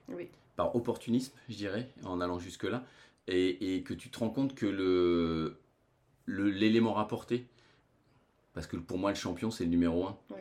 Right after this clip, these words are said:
Speaker 2: L'autre est un, n'est jamais qu'un élément rapporté qui doit faire en sorte
Speaker 1: Mhm.
Speaker 2: que le champion devienne meilleur. Euh, l'élément rapporté, elle n'a pas les éléments, elle n'a pas les compétences pour ça. L'avantage que j'avais avec mon père, si je prends cette relation, c'est que lui, il avait une formation d'entraîneur,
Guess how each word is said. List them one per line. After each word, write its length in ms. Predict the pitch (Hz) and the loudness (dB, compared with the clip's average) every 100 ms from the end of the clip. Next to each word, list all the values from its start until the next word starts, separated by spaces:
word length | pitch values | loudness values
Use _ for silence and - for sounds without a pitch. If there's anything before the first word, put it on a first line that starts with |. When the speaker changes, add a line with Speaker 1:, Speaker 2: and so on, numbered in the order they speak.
| - | -4
Speaker 2:
L'autre 320 | 95 104 - | 0 0 -2
est 140 | 87 | -2
un, 60 | 87 | -2
n'est 260 | 85 87 85 | 0 0 0
jamais 220 | 98 107 | 0 -2
qu'un 120 | 98 | -2
élément 280 | 95 90 90 | -2 0 0
rapporté 380 | 87 82 - 104 | -2 -4 -6 -8
qui 120 | - | -6
doit 220 | 85 90 | -2 -2
faire 260 | 85 - 95 | -2 -2 -2
en 100 | 90 | -2
sorte 200 | - 110 | -2 -4
Speaker 1:
Mhm. 60 | - | -4
Speaker 2:
que 60 | |
le 60 | 87 | -6
champion 300 | 92 82 90 | -6 -4 -4
devienne 300 | 87 82 82 | -2 0 2
meilleur. 400 | 85 110 123 82 - - - - | 4 2 -2 -6 -16 -20 -20 -6
Euh, 100 | 92 | -4
l'élément 400 | 90 95 98 98 | -2 -2 -2 -4
rapporté, 440 | 87 92 98 - - | -4 -4 -6 -4 -2
elle 60 | |
n'a 60 | 90 | 0
pas 100 | 113 | 0
les 200 | 113 107 | 0 -2
éléments, 220 | 101 107 | -2 -2
elle 80 | 101 | -2
n'a 40 | 87 | -2
pas 80 | |
les 120 | 101 90 | -4 -4
compétences 460 | 95 107 110 101 | -6 -4 -6 -8
pour 160 | - 82 | -12 -10
ça. 200 | - - - - - - _ _ | -10 -12 -20 -20 -20 -20 _ _
L'avantage 840 | 92 92 90 95 101 107 117 113 | 0 4 4 4 2 2 0 -2
que 80 | 113 | -4
j'avais 300 | 98 95 104 | -2 0 2
avec 240 | 104 90 95 | 0 -2 -2
mon 140 | 90 | -2
père, 300 | 90 110 98 - | 2 2 2 -6
si 240 | - 85 | -12 -12
je 80 | - | -12
prends 180 | - 98 | -8 -6
cette 200 | - 87 | -4 -6
relation, 500 | 87 87 87 139 151 | -2 -2 -2 -4 -6
c'est 160 | - - | -6 -10
que 80 | - | -2
lui, 120 | 113 | 0
il 80 | 110 | 2
avait 160 | 85 85 | 2 2
une 80 | 85 | 2
formation 420 | 90 90 87 92 | -2 -4 -4 -4
d'entraîneur, 640 | 87 - 92 104 123 85 | -4 -4 -4 -2 -2 -6